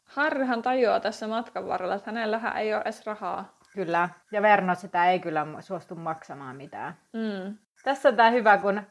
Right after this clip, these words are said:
Speaker 2: Harry, Hä-, Hagrid sanoo, että Harry vanhemmat jätti hänelle rahaa, ja Harry ihmettelee, että miten se on mahdollista, kun se talo kerran niinku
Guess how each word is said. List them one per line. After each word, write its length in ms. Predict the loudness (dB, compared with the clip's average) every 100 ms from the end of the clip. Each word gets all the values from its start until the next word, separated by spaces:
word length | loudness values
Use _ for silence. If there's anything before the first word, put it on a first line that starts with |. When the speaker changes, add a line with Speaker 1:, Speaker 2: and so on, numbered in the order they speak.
| _
Speaker 2:
Harry, 380 | 2 4 4 0 -4 _
Hä-, 280 | -6 -2 -2
Hagrid 440 | 0 0 2 0 -2
sanoo, 320 | -2 2 2
että 180 | 2 0
Harry 240 | 2 4
vanhemmat 380 | 2 2 -4 -4
jätti 260 | -6 -6 -10
hänelle 320 | -8 -6 -2
rahaa, 280 | -2 2 2
ja 80 |
Harry 200 | 4 2
ihmettelee, 400 | 0 -2 -6 -6
että 80 | -4
miten 200 | -2 0
se 80 | 0
on 60 | -2
mahdollista, 640 | -4 -2 -2 -4 -8 -10
kun 120 | -12
se 160 | -10 -10
talo 380 | -6 -4 -2 -4
kerran 340 | -6 -8 -10
niinku 200 | -14 -16